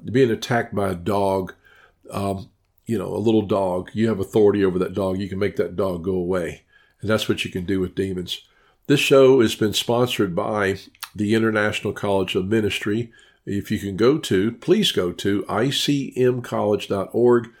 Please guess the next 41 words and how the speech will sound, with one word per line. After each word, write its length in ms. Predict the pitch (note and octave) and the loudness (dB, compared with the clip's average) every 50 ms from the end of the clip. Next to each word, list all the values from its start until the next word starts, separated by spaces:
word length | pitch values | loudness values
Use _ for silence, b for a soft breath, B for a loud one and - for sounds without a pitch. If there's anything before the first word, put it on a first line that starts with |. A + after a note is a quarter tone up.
| b b b b b - _ | b b b b b -8 _
Get 100 | A#2 G#2+ | 0 0
a 60 | G2+ | 0
free 320 | G2 - - A#2+ A#2+ A#2 A2+ | 0 -2 -2 0 2 2 2
evaluation. 720 | G2+ G#2+ G#2+ A2 G#2+ G#2 G2 G#2+ B2 D3+ - - - G2+ | 2 2 2 2 2 2 2 2 2 2 0 -4 -4 -2
You 120 | F#2+ F#2+ | 0 0
want 120 | G#2 G#2 | 2 0
to 60 | G2+ G2+ | 2 2
know 120 | G#2+ G#2 | 2 2
what 180 | F#2+ G2+ G#2+ G#2 | 4 4 2 2
it 80 | - | 2
would 140 | - G#2 - | -4 -6 -2
take 240 | - B2+ A#2+ A#2+ - | 0 -2 -2 -2 -6
to 60 | A#2+ | 0
get 140 | G#2+ B2 A#2 | 2 2 2
a 60 | A#2+ | 2
college 400 | A#2+ - C#3 C#3 C#3 C3+ C#3+ - | -2 0 2 2 2 2 0 -2
degree, 520 | - D3 C3 D#3 E3+ F3 F#3 G3+ G3+ - b b b b b b b b b _ - | -6 -2 2 4 4 4 2 0 -4 -10 b b b b b b b b b _ -6
uh, 240 | G#2 G#2 G2+ G2 F#2+ | -2 0 0 0 -2
for 220 | - - A2+ G2+ | 0 2 0 2
free? 420 | - - B2 C#3+ G#3 C#4 - - - - _ _ | 4 4 4 4 2 0 -4 -10 -20 -20 _ _
I 40 | G#2 | -2
mean, 80 | G#2 | 0
that 140 | A2 A2 - | 0 0 0
degree's 420 | F#2 A2 - C3+ G#3+ B3+ A#3 - - | 0 0 2 2 2 2 0 0 0
not 260 | B2+ A2 G#2+ - - | 0 0 0 -2 -4
free, 380 | - G2+ G2 G2+ A#2+ D#3 E3 - - - | 0 2 2 4 2 0 0 -4 -14 -16
but 300 | - F#2+ F2+ G#2+ G2+ - | -8 0 0 0 2 2
your 100 | A#2 G#2+ | 2 2
evaluation 680 | F#2 A#2 B2 B2 A2+ A2 G#2+ C3 F#3 G3 - - A2+ G2 | 4 4 4 4 4 4 6 4 4 4 2 0 0 2
is. 300 | G2 G2 G#2+ B2+ - - B B B B B B B - | 2 2 2 2 0 -2 B B B B B B B -16
Do 300 | - G2+ G2 D3 G#3+ B3 | -12 2 4 4 6 6
the 100 | A#3+ A3 | 2 2
free 220 | - - F#3+ F#3+ F3 | 2 4 4 4 6
evaluation. 680 | D#3+ D3 D3 D3 C#3+ C#3 C3 C#3 E3+ F3 - - - | 4 4 2 2 4 4 4 4 2 2 -2 -6 -4
Also, 380 | - A#3 D4 - - - E3 | -2 -2 -2 0 2 2 2
we 180 | D3 C3+ D3 D#3 | 4 4 4 4
have 180 | F3 F3+ E3+ - | 4 2 2 0
samples. 600 | - - E3 F3 G#3+ A3 - - - - - - b b b b b b _ - | 0 2 2 2 2 0 -2 -6 -8 -8 -10 -14 b b b b b b _ -10
Try 300 | - - D3+ E3+ A3+ A#3 | -4 -2 0 2 2 2
some 240 | A3+ - F#3 D3+ | 2 2 0 0
courses. 600 | - - - D#3 D#3 A3+ A#3+ A#3+ - - - - | -2 -2 0 2 2 2 2 0 -2 -6 -8 -10